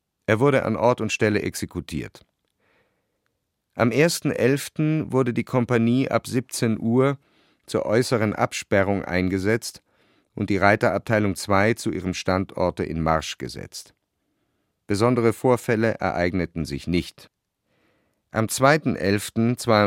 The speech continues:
acht Uhr, wurde die Kompanie vom Sondereinsatz Pinsk entlassen und zu ihrem Standort in Marsch gesetzt. Erfahrung. Erstens.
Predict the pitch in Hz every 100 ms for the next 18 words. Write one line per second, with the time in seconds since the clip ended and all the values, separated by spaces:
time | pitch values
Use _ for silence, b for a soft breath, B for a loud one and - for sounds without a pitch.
0 | 101 - 110 95 - 110 - - 98 98
1 | - - 92 90 117 - b b b b
2 | - 127 131 117 - 123 120 113 131 135
3 | 117 98 110 120 117 101 110 101 98 -
4 | - 113 113 - - 95 90 101 - 143
5 | 156 b b b b - 101 92 101 -
6 | 110 107 - 82 90 65 90 82 80 -
7 | - 69 - - - - _ _ _ _
8 | _ _ _ _ _ _ _ 117 - 135
9 | 110 71 58 - _ _ _ _ _ _
10 | _ _ _ _ _ _ 117 110 - -
11 | - -